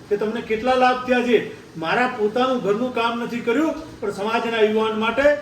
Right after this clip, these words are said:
રાત દિવસ મહેનત કરીને એમના કામ કરાય છે, આવા કાર્યો કરીએ છીએ. આપ સૌ સુધી આ સંદેશો મોકલું છું, સૌ સુધી પહોંચાડવા આપ સૌને નમ્ર વિનંતી.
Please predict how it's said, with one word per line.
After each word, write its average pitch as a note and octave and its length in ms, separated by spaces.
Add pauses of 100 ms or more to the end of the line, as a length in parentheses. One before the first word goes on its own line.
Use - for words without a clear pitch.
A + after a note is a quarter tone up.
(260)
રાત A#3 460
દિવસ A3+ 300
મહેનત G#3+ 320
કરીને G#3 200
એમના G3+ 260
કામ F#3 260 (100)
કરાય G3 280
છે, - 480
આવા F#3 180
કાર્યો F#3 360
કરીએ G3+ 360
છીએ. B3 120 (360)
આપ G3 260
સૌ C4 180
સુધી A#3+ 300
આ A3 60
સંદેશો G#3 500
મોકલું G#3 360
છું, F#3+ 380
સૌ A#3 220
સુધી G#3 260
પહોંચાડવા F#3 480
આપ F3+ 260
સૌને A#3+ 340
નમ્ર F#3 220
વિનંતી. F#3+ 540